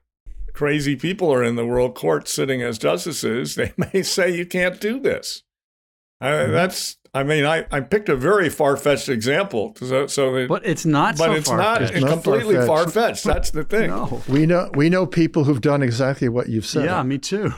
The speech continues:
Speaker 3: <laughs>
Speaker 1: So anyway, I think we should stay away from this. And the Biden people are letting their ideology and their hopes and dreams for some kind of beneficent world empire get in the way of common sense.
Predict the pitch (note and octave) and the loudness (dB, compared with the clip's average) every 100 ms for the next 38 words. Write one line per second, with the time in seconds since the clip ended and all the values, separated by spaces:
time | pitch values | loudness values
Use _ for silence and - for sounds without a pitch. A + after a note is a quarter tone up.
0 | - _ C#3 - - - D3 F3 A3 E3 | -10 _ -6 -6 -6 0 2 4 4 4
1 | B2+ C3 D#3+ C#3+ F#3 G3+ D#3+ D3+ C#3 - | 2 2 0 0 0 0 0 -2 -2 0
2 | C#3 C3+ B2+ C#3 C3 G#2+ A2 A2 - A#2 | 2 4 2 0 -2 -2 -2 -4 -8 -6
3 | A2+ A#2 A#2 A2+ B2 C#3+ C#3+ C3+ A#2 B2+ | -4 -4 -4 0 0 0 -4 -6 -4 -2
4 | A#2 A#2 A2+ B2 B2 B2+ A#2+ A2+ A2+ A#2 | 0 0 -2 0 0 0 -2 -2 -2 -2
5 | B2+ B2+ B2 B2 B2 A#2 A#2+ A#2+ A#2 A#2 | -2 -2 0 0 0 -2 -4 -4 -4 -4
6 | A2+ G#2+ A2 G#2 A2 - - _ _ _ | -4 -6 -6 -6 -8 -12 -18 _ _ _
7 | _ _ _ D3 D#3+ - C3+ B2 B2 C#3 | _ _ _ -2 -2 0 0 2 2 4
8 | C#3+ B2 A2+ - A2+ B2 B2 B2+ A#2 A#2 | 4 2 0 -4 -4 -4 -2 -2 0 -2
9 | A#2 - - B2 A#2+ B2+ A#2+ A#2+ A#2+ B2 | -4 -12 -8 -4 -2 -2 -2 -4 -6 -2
10 | A#2+ A#2 C3+ B2+ B2 G#2+ A#2 A2+ A2+ B2+ | 0 0 -2 -2 -2 -2 -2 -2 -2 -2
11 | A#2 A2+ A#2 A2+ A2 - A2 A2 - - | -4 -2 -2 -2 -4 -6 -8 -8 -12 -14
12 | - - - | -16 -18 -20